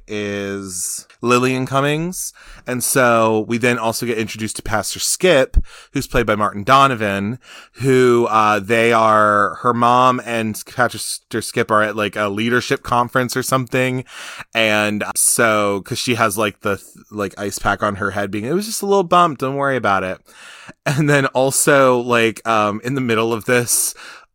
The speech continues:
we see that, uh, Mary is looking up gay on Ask Jeeves, which I think is really funny.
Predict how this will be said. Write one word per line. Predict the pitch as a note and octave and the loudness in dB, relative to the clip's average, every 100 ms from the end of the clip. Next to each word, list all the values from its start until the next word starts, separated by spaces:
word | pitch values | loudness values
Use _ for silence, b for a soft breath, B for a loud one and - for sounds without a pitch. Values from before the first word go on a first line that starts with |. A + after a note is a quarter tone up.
| - | -6
we | B2 | -4
see | A#2 - B2+ | -2 0 2
that, | B2 A2+ A2 - G#2 _ - | 2 2 -2 -10 -20 _ -2
uh, | A2+ G#2 G2 F2+ _ | 0 2 0 -4 _
Mary | A2+ A#2 A#2+ B2 A#2+ | -6 0 2 4 2
is | A2 G#2+ G2+ | 0 -4 -4
looking | G#2+ A#2 A#2+ | -8 -6 -2
up | A2+ - G#2 | -2 -4 -8
gay | - G#2+ G#2+ A2 | -2 0 0 0
on | A#2 A2 | 0 0
Ask | G#2+ A2 - - | -2 -4 -4 -8
Jeeves, | - G#2 G#2+ C#3+ D#3 | -6 -4 -4 -4 -6
which | C#3+ | -6
I | B2+ | -6
think | B2+ | -8
is | - | -4
really | C3 C3 | -2 -2
funny. | - C3+ C#3+ C#3+ | 0 0 0 -4